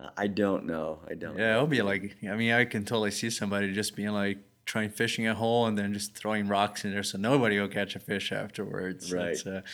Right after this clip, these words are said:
Speaker 2: I guess that would be one of the excuses you could use for why you didn't catch a fish, but
Speaker 1: Yeah.
Speaker 2: doesn't
Speaker 1: I
Speaker 2: help
Speaker 1: th-,
Speaker 2: your
Speaker 1: I
Speaker 2: score.
Speaker 1: think the people who weren't catching fish were long course people who thought they would wait till they got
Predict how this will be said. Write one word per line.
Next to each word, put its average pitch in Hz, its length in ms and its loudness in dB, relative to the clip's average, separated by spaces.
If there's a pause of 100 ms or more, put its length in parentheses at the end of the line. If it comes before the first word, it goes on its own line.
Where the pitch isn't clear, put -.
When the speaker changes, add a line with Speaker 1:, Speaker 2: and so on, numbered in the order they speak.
(320)
Speaker 2:
I 113 60 -2
guess 117 160 4
that 120 140 6
would 113 160 4
be 107 160 2
one 107 200 4
of 104 80 4
the 104 120 4
excuses 101 600 -2
you 104 100 -4
could 101 180 -10
use 98 260 -2
for 98 560 -4
why 98 160 -4
you 95 120 -2
didn't 92 220 -6
catch 90 220 -8
a 104 60 -14
fish, - 360 0
but - 360 -6
Speaker 1:
Yeah. 98 220 0 (180)
Speaker 2:
doesn't 113 200 2
Speaker 1:
I 110 100 8
Speaker 2:
help 104 100 2
Speaker 1:
th-, - 80 -8
Speaker 2:
your 101 60 0
Speaker 1:
I 123 120 10
Speaker 2:
score. 123 100 -2
Speaker 1:
think 127 200 6
the 107 60 2
people 120 320 0
who 98 180 2
weren't 92 240 0
catching 85 340 -2
fish 82 260 -2
were 82 200 0
long 85 300 0
course 85 220 -2
people - 300 -4
who 92 180 0
thought 104 300 4
they 101 120 6
would 92 160 4
wait 87 340 2 (320)
till - 140 -2
they 90 120 2
got 90 400 2